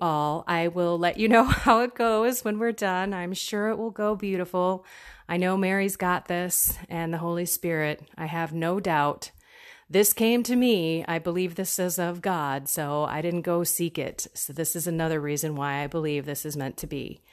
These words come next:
And I have to say, oh my gosh, it was like a downpour. My whole house is flooded around me. I'm gonna have to go into my car in, like, shorts and sandals because, flip-flops, because I need to get my <laughs> feet wet.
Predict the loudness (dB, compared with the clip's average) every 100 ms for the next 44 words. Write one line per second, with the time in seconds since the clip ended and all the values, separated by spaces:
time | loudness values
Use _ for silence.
0 | -20 -18 -16 -8 2 4 6 4 2 0
1 | 2 2 2 4 4 6 4 2 0 2
2 | 0 -2 -4 -2 -4 -6 -2 0 0 -2
3 | -2 -2 -4 -4 0 2 4 6 6 6
4 | 4 0 0 -2 0 2 2 2 0 0
5 | -2 -4 -6 -4 -4 -2 -2 -4 -4 -2
6 | -4 -4 -6 -6 -6 -6 -8 -6 -2 -2
7 | -2 -4 -12 -20 -14 0 2 2 0 0
8 | 2 2 2 0 -2 -2 -2 0 0 -2
9 | -4 -6 -4 -4 -4 -4 -4 -6 -4 -6
10 | -6 -8 -6 -2 -4 -4 -4 -4 -2 -2
11 | -2 -2 -6 -6 -6 -4 -4 -4 -10 -8
12 | 2 4 6 4 2 6 4 4